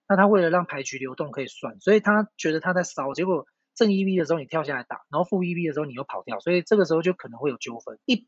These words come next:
般来说就是花小钱，只要你跳得够大，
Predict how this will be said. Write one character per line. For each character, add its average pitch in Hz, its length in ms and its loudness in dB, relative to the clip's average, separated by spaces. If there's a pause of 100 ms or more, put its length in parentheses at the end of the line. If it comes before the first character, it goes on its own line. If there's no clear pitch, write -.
般 208 240 4
来 170 200 2
说 - 160 -12
就 170 100 -4
是 196 260 2
花 175 240 -2
小 120 220 -6
钱， 110 240 -10 (140)
只 - 100 -12
要 180 100 6
你 175 120 2
跳 175 180 2
得 139 80 -4
够 139 160 -4
大， 127 220 -10